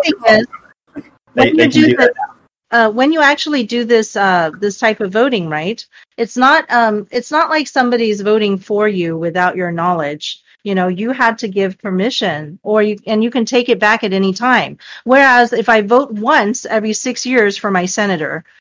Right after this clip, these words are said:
Speaker 1: right, and then I don't even get the one that I voted for, that is a much stronger disconnect from my actual feelings and how I would like to actually vote on things. But even if I voted for you, uh, four years ago, and now you're,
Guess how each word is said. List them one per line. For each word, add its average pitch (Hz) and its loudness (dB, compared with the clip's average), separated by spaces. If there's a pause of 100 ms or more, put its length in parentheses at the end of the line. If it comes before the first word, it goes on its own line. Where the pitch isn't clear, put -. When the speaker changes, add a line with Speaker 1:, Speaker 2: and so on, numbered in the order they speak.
(140)
Speaker 1:
right, 190 0 (300)
and 240 4
then 285 6
I 262 2
don't 277 4
even 240 2
get 277 2
the 277 0
one 220 4
that 196 4
I 196 4
voted 214 4
for, 151 -8 (340)
that 285 4
is 247 0
a 202 4
much 208 0 (200)
stronger 262 0
disconnect 202 -2
from 196 -4
my 185 0
actual 214 0
feelings 180 -2
and 180 -6
how 190 0
I 180 4
would 175 -4
like 175 0
to 185 -6
actually 185 -4
vote 202 -2
on 175 0
things. 156 -12
But - -10
even 294 -2
if 320 -2
I 233 4
voted 254 0
for 208 -4
you, 190 0 (300)
uh, 185 2
four 277 -2
years 208 4
ago, 175 2
and 175 -2
now 233 4
you're, 208 2